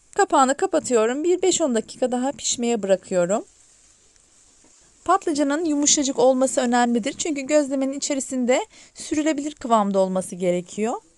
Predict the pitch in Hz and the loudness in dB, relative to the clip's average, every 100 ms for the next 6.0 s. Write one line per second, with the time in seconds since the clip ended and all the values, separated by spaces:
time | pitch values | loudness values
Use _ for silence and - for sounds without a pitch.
0 | _ _ _ _ _ _ _ _ _ _ | _ _ _ _ _ _ _ _ _ _
1 | 359 370 320 359 330 311 262 294 349 330 | -4 -2 4 4 4 2 4 4 2 2
2 | 294 285 339 277 254 277 262 269 262 254 | 2 4 4 4 4 2 2 2 2 0
3 | 214 220 202 196 247 330 - 370 247 196 | -2 0 2 2 -2 -4 -4 -2 0 0
4 | 196 247 - 311 294 233 196 202 226 240 | 0 -2 -2 2 2 2 0 0 2 0
5 | 262 285 - 208 208 202 185 185 175 220 | -2 -2 -4 -2 -2 -2 -2 -4 -2 -4